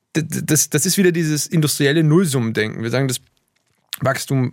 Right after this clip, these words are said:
flacht ab, wir werden weniger produzieren, wir werden verarmen und tragisch als Menschheit sterben. Das Gegenteil ist der Fall. Wenn wir mal richtig in die, und da kommen wir ja gerade hin, in die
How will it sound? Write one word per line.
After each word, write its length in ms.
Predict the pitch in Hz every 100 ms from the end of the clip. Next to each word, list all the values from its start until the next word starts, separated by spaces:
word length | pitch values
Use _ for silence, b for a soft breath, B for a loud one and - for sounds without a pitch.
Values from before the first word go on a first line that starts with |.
| _
flacht 440 | - - 120 - -
ab, 260 | 131 - -
wir 140 | 135
werden 240 | 135 127 123
weniger 360 | 160 175 147
produzieren, 920 | 123 151 139 - 147 170 196 180 147
wir 40 | 127
werden 220 | 117 120
verarmen 640 | - 80 104 117 120 117 101
und 460 | 98 107 - -
tragisch 320 | - 110 113
als 100 | - -
Menschheit 320 | 55 - -
sterben. 360 | - - - B B B B
Das 200 | - -
Gegenteil 480 | 123 139 160 110 -
ist 140 | -
der 80 | -
Fall. 300 | - 50 123 B B B -
Wenn 160 | 123
wir 100 | 143
mal 140 | 170 151
richtig 420 | 151 - 185 -
in 140 | 151
die, 240 | 139 135 -
und 160 | 107
da 80 | 104
kommen 200 | - 147
wir 60 | 143
ja 80 | 123
gerade 280 | 113 110
hin, 300 | 113 120 175 -
in 160 | 117
die 220 | 117 58